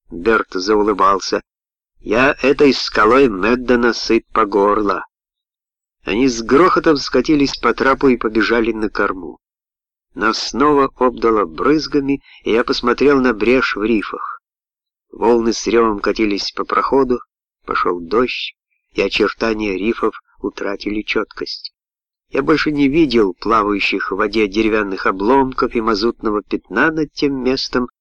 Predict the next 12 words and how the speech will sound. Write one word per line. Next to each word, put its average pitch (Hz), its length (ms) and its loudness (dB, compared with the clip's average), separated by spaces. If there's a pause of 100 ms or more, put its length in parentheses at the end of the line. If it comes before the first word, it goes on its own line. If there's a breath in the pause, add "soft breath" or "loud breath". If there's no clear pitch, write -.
(360)
где 92 180 -2
нашел 110 400 2
свою 101 380 -2
могилу 98 420 -2
капитан 92 420 -6
Хелси. - 600 -10 (540)
Через 104 300 -2
несколько 165 440 2
минут 147 340 4
дождь 135 360 2
вдруг 123 340 0
прекратился, 127 960 0